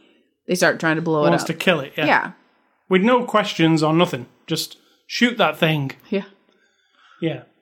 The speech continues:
Speaker 2: And he's really two-dimensional, and, you know, even, like I say, the emotional thing at the end with his salute,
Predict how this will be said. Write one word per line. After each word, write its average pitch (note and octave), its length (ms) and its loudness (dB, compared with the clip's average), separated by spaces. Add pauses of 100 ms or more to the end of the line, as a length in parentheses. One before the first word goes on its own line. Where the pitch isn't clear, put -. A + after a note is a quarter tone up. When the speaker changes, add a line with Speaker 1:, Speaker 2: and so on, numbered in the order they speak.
(200)
Speaker 2:
And G3 100 2
he's F#3 160 4
really G3 220 4
two-dimensional, D#3+ 840 2
and, D3 240 -4
you D#3+ 120 0
know, C#3 140 -4
even, D#3+ 400 0
like D3+ 200 -6
I C#3+ 60 -6
say, E3+ 180 2
the D3+ 140 0
emotional D#3+ 440 -2
thing E3 260 2
at D3+ 100 0
the C#3 100 -6
end D3+ 240 -2
with C#3 100 -4
his C3 160 -8
salute, D3 540 -4